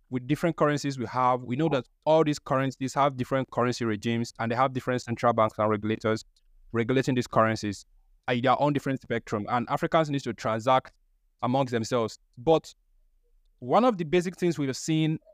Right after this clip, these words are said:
characteristics we are seeing across the conversation of these currencies is inflation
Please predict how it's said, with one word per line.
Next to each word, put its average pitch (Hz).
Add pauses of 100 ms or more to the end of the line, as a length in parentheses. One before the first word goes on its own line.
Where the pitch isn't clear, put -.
(160)
characteristics 147
we 143
are 123
seeing 147
across 147
the -
conversation 123
of 113
these 143
currencies 127
is 110 (380)
inflation 127